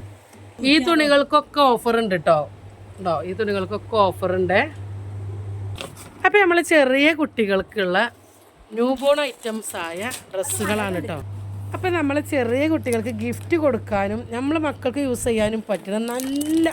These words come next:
അടിപൊളി ഡ്രസ്സുകളാണ് ട്ടോ. ഒരുപാട് കളറിൽ ഒരുപാട് പിന്നെ മോഡലുകൾ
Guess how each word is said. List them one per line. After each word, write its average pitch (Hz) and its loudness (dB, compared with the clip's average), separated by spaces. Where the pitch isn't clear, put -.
അടിപൊളി 240 -4
ഡ്രസ്സുകളാണ് 208 -2
ട്ടോ. 233 -4
ഒരുപാട് 285 -6
കളറിൽ 196 -4
ഒരുപാട് 285 0
പിന്നെ 214 -2
മോഡലുകൾ 202 0